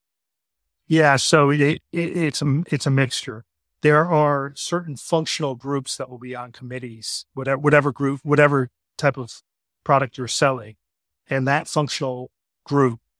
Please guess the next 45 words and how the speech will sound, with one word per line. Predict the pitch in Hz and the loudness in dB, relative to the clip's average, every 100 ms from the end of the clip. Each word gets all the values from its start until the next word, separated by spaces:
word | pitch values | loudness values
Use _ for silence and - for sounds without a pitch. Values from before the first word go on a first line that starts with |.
| _ - | _ -8
you | 131 | -6
can | 131 | 0
imagine | 127 127 120 | 2 2 -2
at | 120 | -10
a | |
university | 120 120 123 - | -10 -4 -4 -4
could | - 123 | -8 -12
be | 120 | -10
the | 113 | -6
registrar. | 120 110 - - - - _ _ _ _ _ - | -6 -6 -8 -10 -16 -20 _ _ _ _ _ 0
All | 147 156 | 4 4
registrars | 139 135 135 - 127 | 4 0 -2 -6 -8
are | 120 | -12
gonna | 110 | -20
care | - 123 | -14 -12
about | 113 - | -12 -10
similar | - 135 123 110 | -6 -6 -6 -10
things. | - 107 - - - - _ _ - | -10 -12 -12 -12 -12 -12 _ _ -8
And | 135 | -6
so | 123 147 131 - 156 135 - | 0 0 0 0 -2 -2 -12
<laughs> | - - | -18 -2
the | 139 | 2
reality | 131 143 156 143 | 4 4 4 0
is | 135 120 | -4 -6
the | 135 | -8
registrar | 123 135 143 - 135 127 | -6 -6 -6 -4 -4 -4
is | 113 | -6
gonna | 131 120 | -10 -10
be | 110 127 | -8 -2
on | 139 139 | 0 0
the | |
committee | - 135 135 120 120 - | -4 -6 -6 -6 -10 -12
and | - 117 | -14 -12
gonna | 120 120 | -12 -12
want | 117 120 120 | -10 -10 -8
that | 110 107 | -8 -8
thing, | - 123 104 107 - _ _ - | -8 -8 -8 -14 -20 _ _ -6
whether | 120 139 139 | 2 4 4
or | 131 | 4
not | 131 123 | 2 -2
it's | 113 - - | -6 -10 -2
really | 127 123 | -2 -2
gonna | 117 113 | -6 -10
drive | - 110 107 | -8 -8 -8
efficacy, | 107 - _ 110 107 113 - | -10 -14 _ -14 -10 -10 -12